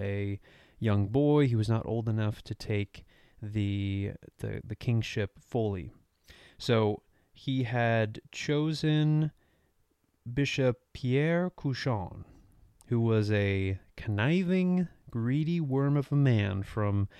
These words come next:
my, that's, that's my, that's my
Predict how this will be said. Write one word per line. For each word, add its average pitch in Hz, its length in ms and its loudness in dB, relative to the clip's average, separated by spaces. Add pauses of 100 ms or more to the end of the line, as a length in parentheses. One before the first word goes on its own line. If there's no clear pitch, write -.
(280)
my, 104 580 0 (260)
that's, 139 160 4
that's 143 260 4
my, 127 200 6
that's 117 220 0
my 107 200 2